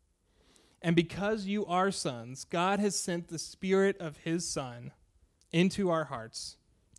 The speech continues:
crying, 'Abba, Father.'" We are blessed to be adopted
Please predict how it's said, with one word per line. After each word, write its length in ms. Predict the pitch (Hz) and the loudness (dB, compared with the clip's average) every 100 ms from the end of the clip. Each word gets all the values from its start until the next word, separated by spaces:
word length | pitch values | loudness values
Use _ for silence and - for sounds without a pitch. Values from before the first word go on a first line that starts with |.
| _ | _
crying, 420 | - 143 135 131 | -4 -2 -2 -6
'Abba, 340 | 127 131 127 127 | -6 -6 -6 -8
Father.'" 480 | - 120 170 - _ _ _ _ _ _ _ _ _ _ _ _ _ _ _ _ _ _ _ _ _ _ _ - - | -10 -14 -16 -18 _ _ _ _ _ _ _ _ _ _ _ _ _ _ _ _ _ _ _ _ _ _ _ -20 -2
We 140 | 160 | 2
are 80 | 180 | 2
blessed 460 | 160 165 180 - - | 0 -4 -6 -8 -8
to 80 | 160 | -8
be 140 | 139 | -8
adopted 680 | 131 131 147 - 160 151 | -8 -8 -8 -6 -6 -6